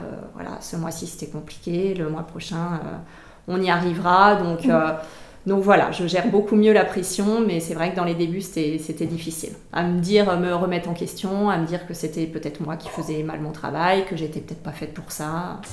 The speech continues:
Speaker 2: Oui, parce qu'en fait, tu as un salaire fixe de base, et après, des primes s'ajoutent en fonction du nombre de tes ventes.
Speaker 1: Exactement.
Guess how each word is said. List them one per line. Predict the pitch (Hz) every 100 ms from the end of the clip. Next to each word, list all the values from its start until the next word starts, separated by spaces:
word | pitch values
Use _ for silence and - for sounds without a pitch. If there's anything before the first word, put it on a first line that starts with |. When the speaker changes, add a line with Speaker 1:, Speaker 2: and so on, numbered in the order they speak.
| -
Speaker 2:
Oui, | 262 254 254
parce | 226 -
qu'en | 240
fait, | 220 254
tu | - 240
as | 220
un | 220
salaire | 220 233 220 220 214
fixe | - - 277 - - 208 - -
de | 214
base, | 208 226 277 254
et | 214
après, | 196 233 254 262 - - - 196
des | 214
primes | 214 - 277 269
s'ajoutent | - 226 220 262
en | 240
fonction | 226 214 247
du | 233
nombre | 226 247 233
de | 226
tes | 214 240
ventes. | 226 208 185
Speaker 1:
Exactement. | 196 175 185 185 147 165